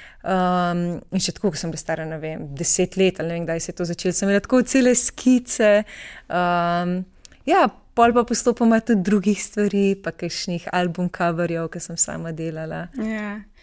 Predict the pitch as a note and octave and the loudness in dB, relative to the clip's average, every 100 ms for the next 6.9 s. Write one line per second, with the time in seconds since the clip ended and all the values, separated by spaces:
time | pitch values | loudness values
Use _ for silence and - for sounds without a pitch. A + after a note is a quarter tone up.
0 | _ B3 - A#3+ C4+ - A#3+ A3+ A#3+ - | _ 4 4 4 2 0 -2 2 0 2
1 | F#4 F4 - - - G#3+ A3 G#3+ G3+ G#3+ | 4 4 4 0 0 -4 -4 -2 -2 0
2 | G#3+ G3+ G#3 G3 G#3 G#3+ G#3 G3+ F#3+ - | 0 2 -2 -4 -2 0 0 -2 -2 -4
3 | G3+ G3 G3 F#3 F3+ F#3 - - - B3+ | -2 -6 -6 -8 -10 -12 -14 -4 4 8
4 | D#4+ D#4+ - - A3+ D4 D4 D4 G#3 G#3+ | 8 8 8 6 6 4 6 4 4 4
5 | A3 A#3+ C5+ F4+ A4+ E4+ E4 E4 F4 - | 6 6 8 6 6 4 2 -2 -4 -8
6 | - _ G4+ G#4 C4 G3+ A3 A3+ | -20 _ 0 4 4 4 -2 -10